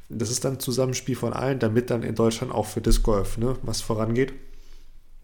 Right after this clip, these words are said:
Aber aktuell, so hart es klingen mag, ist es dann schon einfach auch Glückssache, ob da jemand gut ist oder nicht.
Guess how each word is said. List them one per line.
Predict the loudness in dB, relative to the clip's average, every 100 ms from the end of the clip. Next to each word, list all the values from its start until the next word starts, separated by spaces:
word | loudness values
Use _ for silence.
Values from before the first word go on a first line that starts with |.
| -18 -18 -12 -4
Aber | -2 0
aktuell, | -2 -4 -2 0 2 0
so | -2 -2
hart | -2 -2
es | -2 -4
klingen | -4 0
mag, | 0 0
ist | -2 -6 -6
es |
dann | -6 -6
schon | -6 -6
einfach | -6 -8 -6
auch | -6 -4
Glückssache, | -6 -6 -4 -4 -4
ob | -6
da | -4
jemand | -4 -2 -4 -4
gut | 0
ist | 0 0
oder | -4
nicht. | -4 -6